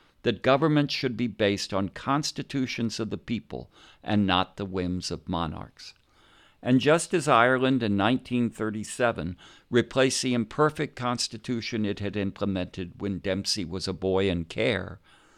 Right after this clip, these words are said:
Dempsey oversaw the replacement of an imperfect constitution in Connecticut that was a hundred and forty-seven years old. In early nineteen sixty-four, a federal court ruled that Connecticut's way of creating legislative districts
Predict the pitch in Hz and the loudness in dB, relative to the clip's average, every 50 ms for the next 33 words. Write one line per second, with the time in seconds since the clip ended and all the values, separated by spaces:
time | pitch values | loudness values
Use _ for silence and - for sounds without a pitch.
0 | _ _ _ _ _ _ _ _ - 151 165 202 208 - - 180 151 135 123 120 | _ _ _ _ _ _ _ _ 2 4 4 4 2 -2 -2 0 2 4 4 4
1 | 107 113 107 - - 117 104 107 104 104 104 98 104 95 - - 117 120 123 - | 2 0 -2 0 2 4 4 4 2 0 -2 -2 -2 -4 -2 0 2 2 2 0
2 | - - 123 113 - - 107 104 117 117 123 127 139 135 - 120 131 127 127 - | -2 -4 -4 -4 -2 -4 -2 0 0 2 2 2 0 -2 -2 -2 -4 -4 -2 -4
3 | 123 - - 107 110 113 113 110 - - 113 - - 123 107 107 - - 104 101 | -6 -6 -6 -6 -6 -4 -4 -4 -6 -6 -8 -10 -6 -6 -6 -4 -4 -4 -2 -2
4 | 98 95 95 90 - 98 104 131 151 139 107 - - - 50 - - - - - | -2 -2 -4 -4 -4 -2 0 2 2 0 -2 -4 -8 -12 -12 -12 -16 -20 -20 -20
5 | - - _ _ - - 113 - 123 139 127 131 113 98 101 135 143 147 143 143 | -20 -20 _ _ -4 -2 0 2 2 2 2 2 0 0 0 -2 -2 -2 -2 -2
6 | 143 143 131 120 110 - - - 120 120 120 120 117 107 - - 117 110 98 113 | 0 0 0 0 0 -2 -4 -2 0 0 0 0 -2 -4 -2 0 0 0 2 2
7 | 110 107 104 98 101 104 98 92 - - - - 90 92 80 69 64 - - - | 2 2 2 2 0 0 -2 -2 -6 -10 -6 -2 0 0 0 -2 -4 -8 -14 -18
8 | - - _ - - - - _ _ _ _ _ _ _ _ _ _ _ _ _ | -20 -20 _ -20 -20 -20 -20 _ _ _ _ _ _ _ _ _ _ _ _ _
9 | _ _ _ - - _ - _ _ _ _ _ _ - - 143 151 156 175 185 | _ _ _ -20 -20 _ -20 _ _ _ _ _ _ 0 4 6 8 8 6 6
10 | 190 208 202 190 160 143 147 147 139 - - 143 135 123 - - - 123 - - | 4 2 2 4 4 6 6 4 2 0 0 2 2 2 2 0 -2 -2 -4 -4
11 | - 127 110 - - 131 127 117 101 98 92 90 - - 127 127 - - 127 123 | -2 -2 -4 -2 2 4 4 6 6 6 4 2 2 2 2 2 2 2 0 -2
12 | 123 - - 120 123 117 - - 110 110 107 107 113 113 107 - 104 - - - | -2 -2 0 0 0 0 0 -2 -2 0 0 2 0 0 0 -2 -4 -4 -4 -4
13 | 104 104 107 107 110 135 - - - - - - 107 107 107 107 104 98 87 - | 0 2 2 2 2 0 -2 -4 -6 -6 -4 -2 2 4 4 4 4 2 0 -4
14 | - 101 101 90 90 101 87 95 95 92 80 95 113 120 - 104 95 - - 95 | -6 -4 -2 0 0 0 0 0 0 0 2 2 2 2 2 -2 -4 -4 -2 -2
15 | 90 87 82 82 85 - 90 85 - - - 92 92 - - - | -4 -4 -4 -6 -6 -6 -6 -6 -6 -6 -8 -8 -8 -6 -6 -8